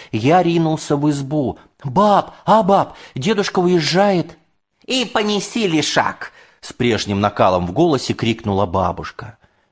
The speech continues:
Бунт деда дошёл до такого накала, что он и не запер ворота, оставил их распахнутыми и, более того,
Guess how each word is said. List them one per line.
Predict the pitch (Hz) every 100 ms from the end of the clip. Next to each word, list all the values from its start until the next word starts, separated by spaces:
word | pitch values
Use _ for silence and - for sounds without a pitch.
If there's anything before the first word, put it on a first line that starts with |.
| -
Бунт | 90 139 147 85
деда | 85 101 110 90
дошёл | 87 - - 82
до | 82 -
такого | 104 - 175 165
накала, | 127 113 - 113 101 92 - - _
что | - - - 101
он | 113 123
и | - 113
не | 120 123
запер | 104 135 139 139 135
ворота, | 143 160 180 190 147 - 120 - - -
оставил | 135 - - 196 175
их | 165 -
распахнутыми | 170 - - 208 196 156 156 131 113 - -
и, | - 120
более | 104 220 240 208
того, | - 170 147 117